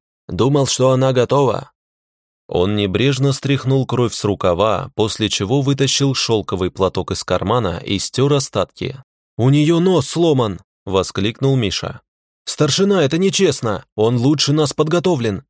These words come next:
Мы никак не сможем его победить!» «Гуревич,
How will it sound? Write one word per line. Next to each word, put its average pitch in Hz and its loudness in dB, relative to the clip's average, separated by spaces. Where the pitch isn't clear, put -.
Мы 110 -2
никак 131 0
не 151 2
сможем 151 0
его 139 2
победить!» 151 -2
«Гуревич, 127 0